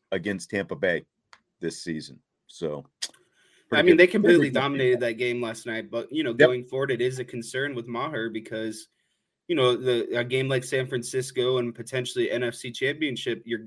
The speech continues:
Speaker 2: those games are gonna come down to slim margins, and you're gonna need your field goal kicker, uh, to hit some crucial ones.
Speaker 1: Yeah, and Maher, as Larry said, set a Cowboy record for points scored by a kicker,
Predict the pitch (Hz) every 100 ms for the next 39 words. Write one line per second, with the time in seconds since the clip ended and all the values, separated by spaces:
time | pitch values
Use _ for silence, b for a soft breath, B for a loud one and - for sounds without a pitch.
0 | - 131 135 143 147 139 127 120 135 131
1 | 123 117 - 131 117 117 113 110 104 107
2 | 107 113 113 113 113 110 - 120 113 104
3 | 110 104 107 95 _ _ _ _ _ -
4 | 104 104 104 113 113 113 - 104 113 127
5 | 117 104 98 - - _ _ _ _ _
6 | _ 98 117 101 _ 85 90 101 107 107
7 | 92 - _ _ _ _ _ _ _ _
8 | - 92 117 147 - 104 98 107 117 120
9 | 117 123 123 120 - 92 - - 104 -
10 | - 120 107 117 117 - 143 90 -